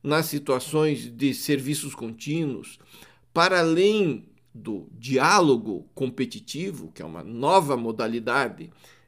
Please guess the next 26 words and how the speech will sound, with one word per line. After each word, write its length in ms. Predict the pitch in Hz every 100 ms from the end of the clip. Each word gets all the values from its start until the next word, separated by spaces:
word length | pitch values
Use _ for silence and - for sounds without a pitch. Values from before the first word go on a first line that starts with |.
| _
de 180 | 127 151
licitação 760 | 135 123 120 113 113 135 143
prevista 600 | 120 147 143 120 147 -
no 100 | 120
projeto 480 | 117 117 113 90 127
de 60 | 120
lei, 300 | 117 147 170 _ _ _ _ _ _ _
existe 840 | 170 156 151 254 277 - 185 190 156
essa 340 | 160 156 139
previsão 520 | - 127 117 117 113
expressa, 800 | 151 156 - 147 151 151 120 - _
e 140 | 131
é 80 | 139
dela 400 | 139 180 220 175
que 140 | - 131
nós 240 | 123 120
vamos 320 | 147 139 113
nos 260 | 131 143 123
ater, 540 | 113 - 147 175 131
a 80 | 90
qual 320 | - 147 160
nós 240 | 151 127 113
vamos 240 | 147 123
nos 180 | 123 113
ater 380 | 113 113 117 120
hoje, 360 | 123 139 156